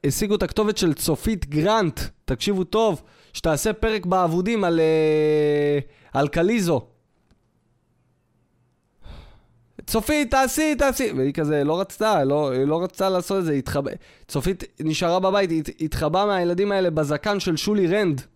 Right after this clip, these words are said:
כזה, צועקים לה, "צופית, איפה ק-?" "שקט, ילדים, תלכו מפה." ב-, בתוך הזקן של שולי רנד. "תלכו מפה, ילדים! תלכו מפה!" כזה, נעלמת בחזרה לתוך הזקן, "שולי, תגיד להם."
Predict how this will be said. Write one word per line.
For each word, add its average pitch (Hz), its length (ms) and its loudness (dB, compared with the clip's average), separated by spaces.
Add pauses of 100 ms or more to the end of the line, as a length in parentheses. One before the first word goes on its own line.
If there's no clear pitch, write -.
כזה, 127 340 0 (1600)
צועקים 147 320 -2
לה, 180 100 0
"צופית, 494 680 4 (100)
איפה 480 120 4 (100)
ק-?" 403 340 -4 (140)
"שקט, - 460 -6
ילדים, 277 480 0
תלכו 269 280 -4
מפה." 277 380 0 (260)
ב-, 143 260 0
בתוך 156 280 -4
הזקן 170 420 -2
של 135 160 -4
שולי 170 340 0
רנד. 175 320 -2 (1400)
"תלכו 233 320 0
מפה, 359 220 2 (100)
ילדים! 302 500 2 (920)
תלכו 269 360 -2
מפה!" 320 540 0 (340)
כזה, 165 260 -6 (140)
נעלמת 190 460 0
בחזרה 196 380 -2
לתוך 202 280 -2
הזקן, 190 440 -2
"שולי, 381 360 2
תגיד 262 320 -2
להם." 233 420 0